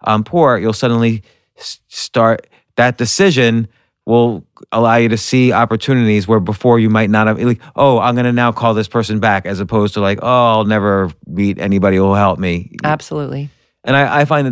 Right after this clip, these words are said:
Speaker 1: that works a lot. I don't know
Speaker 2: No,
Speaker 1: if
Speaker 2: that's absolutely it. Mm-hmm.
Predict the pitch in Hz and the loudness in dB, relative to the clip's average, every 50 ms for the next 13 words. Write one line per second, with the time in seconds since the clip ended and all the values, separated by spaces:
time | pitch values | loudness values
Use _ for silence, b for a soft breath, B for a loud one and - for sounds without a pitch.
0 | 120 120 107 107 110 101 - 110 104 98 90 87 92 101 107 104 107 107 107 104 | 0 0 0 0 -2 -4 -2 -2 0 0 2 2 2 0 0 0 2 2 2 2
1 | 104 101 101 98 - 185 208 233 262 302 277 - 165 175 185 - - 165 165 165 | 2 0 -2 -2 -2 -2 0 0 -2 -2 -2 0 0 0 0 0 -2 -2 -2 -2
2 | - - 170 170 - 185 196 220 - - - _ _ _ _ _ _ _ _ _ | -4 -8 -10 -8 -6 -6 -6 -6 -6 -8 -12 _ _ _ _ _ _ _ _ _
3 | _ _ - 175 160 180 190 208 247 | _ _ -8 -6 -4 -4 -4 -6 -6